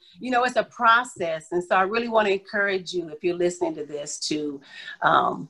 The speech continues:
remember that you are going through an experience, and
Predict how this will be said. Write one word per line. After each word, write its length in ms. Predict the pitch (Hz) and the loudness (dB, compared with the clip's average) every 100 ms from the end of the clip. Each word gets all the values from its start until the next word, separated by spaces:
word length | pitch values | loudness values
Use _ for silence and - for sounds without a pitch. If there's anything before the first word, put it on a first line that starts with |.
| _ - | _ 6
remember 840 | 202 196 208 220 202 156 143 151 - | 10 10 10 10 8 2 -2 -8 -10
that 300 | 175 165 156 _ | 4 4 4 _
you 320 | 170 196 226 | -2 0 4
are 100 | 196 | 6
going 380 | 175 190 185 185 | 6 6 6 4
through 420 | 185 190 175 180 180 - | 4 6 6 6 -2 -4
an 120 | 151 | -4
experience, 920 | 156 - - 180 165 151 151 - - - | -6 -8 4 6 6 0 -6 -10 -12 -2
and 300 | 156 147 139 | 0 0 -2